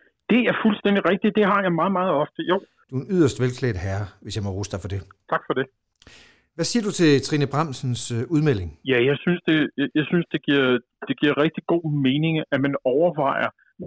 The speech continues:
Speaker 1: hvem leverer ens kritiske infrastruktur.
Speaker 2: Mm.
Speaker 1: Øhm, og her er vi ikke nødvendigvis inde i at definere, hvem der er fjenderne, men vi er inde at definere, hvem det er, der er vores venner. Øhm, ud fra håbet om, at vennerne bliver ved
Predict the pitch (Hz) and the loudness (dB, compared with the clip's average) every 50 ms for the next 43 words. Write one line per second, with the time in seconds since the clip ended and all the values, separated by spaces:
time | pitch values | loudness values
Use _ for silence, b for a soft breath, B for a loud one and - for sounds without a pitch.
0 | 117 113 - 170 175 - 160 151 151 165 143 127 - 156 160 - 147 151 - - | -10 -2 0 0 0 0 0 2 2 2 2 2 0 -2 0 0 -2 -2 -2 -4
1 | 160 151 151 117 - - - - - - - 131 - 135 - - - - _ - | -6 -6 -6 -6 -10 -14 -12 -10 -8 -4 -4 -2 -4 -4 -6 -6 -10 -10 _ -4
2 | 135 92 87 - - - - - 123 - - - - - - - _ _ _ - | -4 -4 -4 -8 -10 -10 -10 -12 -14 -14 -8 -6 -6 -6 -6 -8 _ _ _ -20
3 | - - 120 107 101 101 113 - - 160 156 139 123 127 - - - 143 123 110 | -20 -20 -18 -18 -20 -20 -12 -4 0 2 2 2 2 0 -2 -2 -2 -2 0 0
4 | 156 202 202 185 156 147 165 175 180 185 175 170 170 156 160 160 156 143 151 151 | 0 2 2 2 2 2 2 0 2 0 0 2 2 2 2 0 0 -2 -8 -12
5 | 151 139 - - - - 165 156 160 170 175 165 156 147 139 - - 147 - - | -12 -12 -14 -16 -10 -6 -4 -2 -2 -2 -2 -4 -4 -4 -4 -2 -2 -4 -4 -4
6 | 151 147 147 131 131 - - 147 143 - - 120 - - - 175 196 202 202 190 | -8 -6 -4 -4 -4 -2 -4 -4 -4 -4 -8 -8 -8 -4 -2 -2 0 0 -2 -2
7 | 185 170 - - 143 143 143 123 151 156 143 - 151 156 156 170 160 - - 139 | -2 -4 -4 -2 -2 -2 -2 0 2 2 2 4 2 0 0 0 -2 -2 -2 -2
8 | - - 147 139 147 - - 143 127 - 160 143 123 - - 123 78 104 117 - | 0 0 -2 0 0 0 -2 -2 -2 0 -2 -2 -2 0 -2 0 0 0 0 -2
9 | 156 143 127 135 120 113 101 120 - - 98 90 85 101 104 - _ _ b b | -2 -2 -2 -2 -2 -2 -4 -8 -8 -6 -6 -4 -4 -4 -6 -6 _ _ b b
10 | b b b b b b - - - 156 160 147 127 117 117 117 120 131 131 - | b b b b b b -14 -4 0 0 2 2 2 0 0 -2 -2 -4 -4 -6
11 | _ _ _ _ _ _ _ _ _ _ _ _ _ _ _ _ - 156 143 - | _ _ _ _ _ _ _ _ _ _ _ _ _ _ _ _ -2 -2 -2 -2
12 | 139 123 117 147 143 135 139 131 127 127 120 113 127 123 127 135 139 139 135 - | -4 -2 -2 -2 0 0 0 0 0 -2 -2 -2 -2 -2 -2 -2 -4 -4 -4 -4
13 | 127 120 107 113 117 | -4 -4 -2 -2 -4